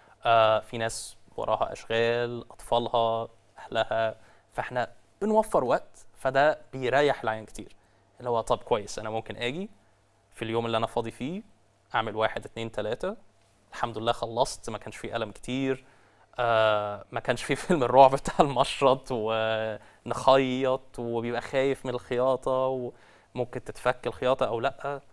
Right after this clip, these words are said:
فإحنا وفرنا كمية حاجات بتريح العيان.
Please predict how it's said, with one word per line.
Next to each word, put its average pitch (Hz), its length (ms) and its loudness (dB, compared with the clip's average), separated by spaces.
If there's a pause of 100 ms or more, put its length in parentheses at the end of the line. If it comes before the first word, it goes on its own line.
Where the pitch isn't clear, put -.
(380)
فإحنا - 260 -8
وفرنا 185 680 -4 (460)
كمية 131 640 -8
حاجات 120 400 -4 (880)
بتريح 135 380 2
العيان. 107 240 -10